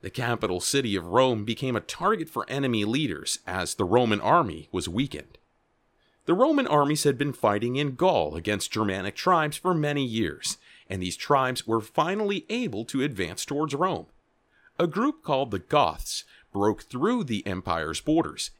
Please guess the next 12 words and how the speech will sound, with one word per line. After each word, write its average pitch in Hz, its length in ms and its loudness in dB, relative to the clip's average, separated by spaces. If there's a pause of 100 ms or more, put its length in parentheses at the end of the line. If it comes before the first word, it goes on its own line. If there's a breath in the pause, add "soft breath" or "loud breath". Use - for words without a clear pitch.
and 113 100 -2
attacked 127 400 -4
Roman 95 360 0
cities. - 520 -2 (640)
The 95 80 -2
Goths 113 600 0
and 160 240 -2
other 165 320 0
tribes 92 440 0
gained 123 280 -2
Roman 110 380 0
territory 92 640 -4